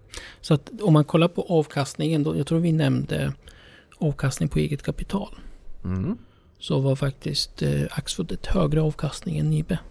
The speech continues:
Speaker 2: Mm.
Speaker 1: Så man kan säga att det är ännu, Axfood hade ett bättre lönsamhet på totalt sett.
Speaker 2: Exakt, och jag tror att vi, vi var väl på runt fyrtio procent där och Nibe ligger ju, eh, en bit under det.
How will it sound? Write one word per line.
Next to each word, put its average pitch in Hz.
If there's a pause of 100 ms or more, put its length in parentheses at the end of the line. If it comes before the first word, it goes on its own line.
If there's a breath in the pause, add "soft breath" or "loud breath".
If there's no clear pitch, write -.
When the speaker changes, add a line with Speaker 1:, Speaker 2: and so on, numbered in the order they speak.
Speaker 2:
Mm. 92 (160)
Speaker 1:
Så 160
man 143
kan 147
säga 147
att 139
det 156
är 139 (100)
ännu, 170 (100)
Axfood 165
hade 165
ett -
bättre 143
lönsamhet 165
på -
totalt -
sett. - (680 loud breath)
Speaker 2:
Exakt, 98
och 104
jag 104
tror 104
att 107
vi, 101
vi 107
var 101
väl 98
på 104
runt 101
fyrtio 101
procent 101
där 101
och 98
Nibe 104
ligger 98
ju, 101
eh, -
en 98
bit 101
under 120
det. 104